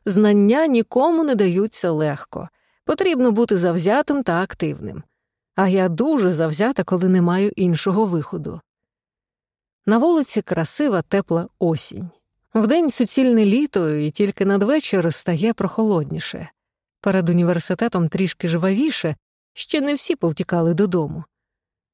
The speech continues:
Обережно спускаюсь сходами, щоб не простягнутись перед усіма і не осоромитись в перший тиждень навчання.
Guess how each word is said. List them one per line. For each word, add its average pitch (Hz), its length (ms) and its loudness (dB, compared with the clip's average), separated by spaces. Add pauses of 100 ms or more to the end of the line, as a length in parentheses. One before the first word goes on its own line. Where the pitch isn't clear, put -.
Обережно 190 640 2
спускаюсь 185 600 -2
сходами, 196 680 0
щоб - 280 -4
не 185 100 0
простягнутись 190 760 0
перед 180 280 -2
усіма 220 400 0 (320)
і 220 100 2
не 233 120 4
осоромитись 247 640 0
в - 60 -14
перший 247 400 0
тиждень 226 480 2
навчання. 151 720 -4